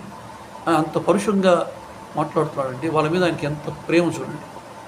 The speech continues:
"కాదు, వారి కోడలు ప్రసవించనున్నది, ఆమెకు సహాయం కావాలి కదా" అని శ్యామ అన్నాడు. అప్పుడు బాబా, "అరే కాకా,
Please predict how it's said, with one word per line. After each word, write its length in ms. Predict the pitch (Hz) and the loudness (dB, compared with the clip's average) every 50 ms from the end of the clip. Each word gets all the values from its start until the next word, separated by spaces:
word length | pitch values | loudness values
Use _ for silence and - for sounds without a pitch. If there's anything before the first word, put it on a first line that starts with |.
| - - - - - - - - - - - - - - - - - - - - - - - - - - - - - - - - - - - - - - - - - - - - - - - - - - - - - - - - - - - - - - - - - - - - - - - - - - - - - - | -16 -16 -16 -16 -16 -16 -16 -16 -16 -16 -16 -16 -16 -16 -16 -16 -16 -16 -16 -16 -16 -14 -16 -16 -14 -14 -14 -14 -14 -14 -14 -14 -14 -14 -16 -16 -16 -16 -16 -16 -16 -16 -16 -16 -14 -16 -14 -14 -16 -16 -16 -16 -16 -16 -14 -14 -14 -14 -16 -16 -16 -16 -16 -14 -14 -14 -14 -14 -14 -14 -14 -14 -16 -16 -16 -12 -2 4
"కాదు, 720 | 160 151 170 220 226 254 220 214 269 302 285 202 147 107 - - - - - - - - - - - - | 6 8 8 8 8 10 10 10 10 10 10 8 6 4 0 -6 -12 -14 -16 -16 -16 -16 -16 -14 -6 6
వారి 260 | 147 156 180 190 185 | 8 10 10 10 8
కోడలు 560 | 165 - - 160 180 240 269 269 247 226 240 | 6 4 6 8 10 12 12 12 10 10 6
ప్రసవించనున్నది, 1300 | 233 - 170 170 165 - 254 254 254 240 208 - 202 180 175 170 165 160 156 160 185 233 226 190 139 110 - - - - - - - - - - | 4 4 6 4 6 6 4 2 2 2 2 2 2 2 4 4 4 4 4 4 6 6 6 4 2 0 -6 -10 -14 -16 -16 -16 -16 -8 4 6
ఆమెకు 200 | 156 170 175 165 | 8 8 8 6
సహాయం 500 | - - 170 - - 208 233 233 214 190 | 4 6 6 8 10 10 10 10 8 6
కావాలి 340 | - 180 165 165 165 156 147 | 8 10 10 10 10 8 6
కదా" 500 | 143 139 139 139 147 165 190 180 156 - - - - - - - - - | 2 0 4 6 8 10 10 8 6 4 -2 -8 -12 -14 -16 -8 -2 2
అని 100 | 180 190 | 2 2
శ్యామ 260 | 196 - 165 165 165 | 6 8 10 10 10
అన్నాడు. 480 | 151 143 139 131 131 131 - - - - - - - - - - - - - - - - - - - - - - - - - - - - - - - - 175 | 8 6 4 2 -2 -4 -6 -8 -10 -12 -14 -14 -14 -14 -16 -16 -16 -16 -16 -16 -16 -16 -16 -14 -14 -14 -14 -14 -14 -16 -16 -16 -16 -16 -16 -16 -2 0 2
అప్పుడు 600 | 196 - 339 339 349 247 190 190 202 214 220 226 220 - - - - - - - - - - - - - - - - - - - - | 8 10 12 12 12 12 12 12 12 12 12 12 8 4 -2 -10 -14 -14 -14 -16 -16 -16 -16 -16 -16 -16 -16 -16 -16 -16 -16 -2 6
బాబా, 480 | 165 165 190 214 226 196 180 180 190 160 | 8 10 10 12 12 12 10 10 8 8
"అరే 180 | 147 151 170 180 | 8 8 8 6
కాకా, 760 | 170 - 170 156 156 156 180 170 180 190 180 160 143 131 | 6 6 6 6 8 8 8 10 10 10 10 8 6 2